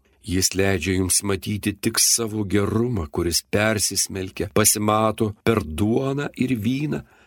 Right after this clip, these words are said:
kaip saulės spinduliai prasimuša pro ploną debesį. Išties, koks geras yra sakramentinis Jėzus. Jis priima jus bet kurią dienos ar nakties valandą.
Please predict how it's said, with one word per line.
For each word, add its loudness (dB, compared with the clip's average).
kaip -2
saulės 2
spinduliai 0
prasimuša -2
pro -2
ploną 0
debesį. -8
Išties, -2
koks 0
geras 0
yra -6
sakramentinis 0
Jėzus. -6
Jis 2
priima 2
jus 0
bet -4
kurią 2
dienos 0
ar -8
nakties -2
valandą. -12